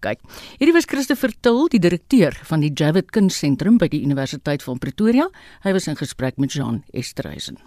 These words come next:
Onderwysers met onderliggende siektes in die Wes-Kaap wat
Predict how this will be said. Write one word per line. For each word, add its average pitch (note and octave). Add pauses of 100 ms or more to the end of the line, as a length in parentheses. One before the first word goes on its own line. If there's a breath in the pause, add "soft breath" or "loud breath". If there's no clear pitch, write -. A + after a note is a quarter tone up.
(1000 loud breath)
Onderwysers C#4
met C4
onderliggende G#3+
siektes -
in D3
die D3+
Wes-Kaap D3
wat C#3+